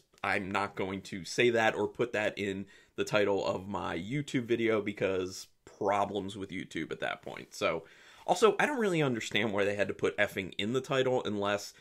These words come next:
there's another movie out there that it could be confused for, which that might be the possibility. But at any rate, it just makes it harder to market that way. Just do Stay Out of the Attic. But anyway, like I said, it's a Shudder original, and it's coming to Shudder on Thursday, March eleventh.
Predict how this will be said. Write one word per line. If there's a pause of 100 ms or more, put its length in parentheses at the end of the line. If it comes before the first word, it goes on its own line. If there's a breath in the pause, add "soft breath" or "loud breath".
(140 loud breath)
there's
another
movie
out
there
that
it
could
be
confused
for,
which (240)
that
might
be
the
possibility. (100)
But (400 loud breath)
at
any
rate,
it
just
makes
it
harder
to
market
that
way.
Just
do
Stay
Out
of
the
Attic. (300 loud breath)
But
anyway,
like
I
said,
it's
a
Shudder
original,
and
it's
coming
to
Shudder
on
Thursday, (220 loud breath)
March
eleventh.